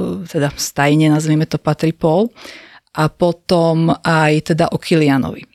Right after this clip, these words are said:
Na jednej strane to je také strašne smiešné, že, že, že proste v roku dvetisícdvadsaťdva, ale zase ja verím, že tí ľudia proste, ktorí majú africký pôvod, tomu veria, tak tvrdí tam, že Paul zaplatil nejakému šamanovi, aby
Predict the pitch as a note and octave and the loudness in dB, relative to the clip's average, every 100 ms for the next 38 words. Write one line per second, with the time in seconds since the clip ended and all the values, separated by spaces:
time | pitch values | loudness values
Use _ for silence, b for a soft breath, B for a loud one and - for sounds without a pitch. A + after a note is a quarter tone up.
0 | - F#3 F3 F#3 - F#3 F3+ F3+ - F#3 | -2 0 2 2 0 -2 0 -2 -4 -4
1 | - E3 G3+ - F3 D3+ - - D#3 G#3+ | 0 0 0 0 2 2 2 2 2 0
2 | - D#3 D3 D3 - D#3 F3+ - F3 - | 0 0 2 2 2 0 0 0 -2 -2
3 | D3+ - D#3+ - C3+ - D3 D3 - E3+ | -6 -4 -4 -2 -2 -2 -2 -2 -2 -4
4 | D#3 D3+ - D#3+ D3+ D#3 D3+ D3+ D3+ E3 | -2 -4 -2 -2 0 0 0 0 0 -2
5 | - D#3 D#3 D#3 D#3 - E3 D#3 D#3 - | 0 2 2 0 -2 -4 -4 -2 -2 -2
6 | - - - D#3 - - E3+ D#3+ D3+ - | -6 -8 -4 -4 -4 -4 0 2 2 0
7 | E3+ - E3+ D#3+ D3+ D#3 E3 D#3+ D3+ D3 | -2 -4 -4 0 0 0 0 0 2 2
8 | D#3+ F3+ B B B B B D#3 - G3 | 2 0 B B B B B -6 0 0
9 | F3+ E3+ E3 F3 E3 - D#3+ D#3+ E3+ D#3 | 0 0 0 0 -2 -2 0 2 2 0
10 | - E3 - D#3+ D#3+ D#3 D#3+ D#3 D#3 - | 0 -2 -2 0 2 2 -2 -2 0 2
11 | C#3+ D3 D3 D#3+ E3+ - D3+ D#3+ D#3 | 4 4 2 2 0 0 0 2 0